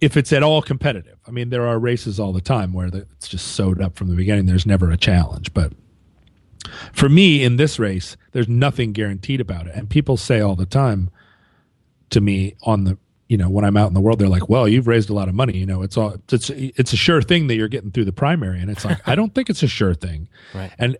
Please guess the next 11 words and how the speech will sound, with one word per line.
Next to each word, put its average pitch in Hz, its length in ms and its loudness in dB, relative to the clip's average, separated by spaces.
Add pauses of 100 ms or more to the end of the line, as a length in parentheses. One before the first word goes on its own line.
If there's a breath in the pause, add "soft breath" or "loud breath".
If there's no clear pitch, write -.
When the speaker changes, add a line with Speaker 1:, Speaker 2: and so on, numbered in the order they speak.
Speaker 1:
and 123 220 0
the, 120 280 -2
and 120 160 2
the 113 60 0
danger 135 560 2
of 107 180 -2
it 110 180 -6
is 107 280 0
that, 101 360 -4 (840)
that 117 280 -2
feeling 123 680 -2